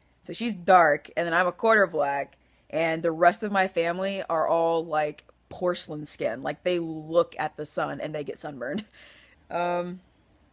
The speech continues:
but yeah, okay, I'm gonna go. So, s-, fla-, stay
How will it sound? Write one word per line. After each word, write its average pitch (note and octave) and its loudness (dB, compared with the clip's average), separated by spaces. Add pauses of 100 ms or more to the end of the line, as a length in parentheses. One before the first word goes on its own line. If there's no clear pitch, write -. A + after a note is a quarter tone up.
(840)
but A3+ -6
yeah, B3 0 (180)
okay, G#3+ -2 (160)
I'm F#3+ -6
gonna A#3 -4
go. A3 6 (1700)
So, E3+ -8
s-, - -10 (2000)
fla-, F3+ -12 (520)
stay F3+ -8